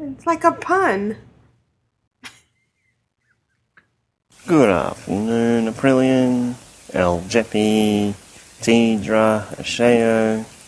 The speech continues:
Speaker 2: Let's see, what have I been up to for the last couple of weeks? I've logged into wow to get my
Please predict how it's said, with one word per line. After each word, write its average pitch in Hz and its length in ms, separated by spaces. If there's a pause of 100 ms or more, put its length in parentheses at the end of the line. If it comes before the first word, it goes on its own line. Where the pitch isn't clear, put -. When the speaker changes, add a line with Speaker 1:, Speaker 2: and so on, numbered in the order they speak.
(640)
Speaker 2:
Let's 113 220
see, 98 240
what 104 160
have 101 120
I 95 120
been 95 280
up 92 200
to 98 320
for 95 160
the 92 40
last 90 560
couple 90 340
of 85 200
weeks? - 420
I've - 1300
logged 113 360
into 110 320
wow 123 760 (260)
to 98 520
get 98 220
my 92 560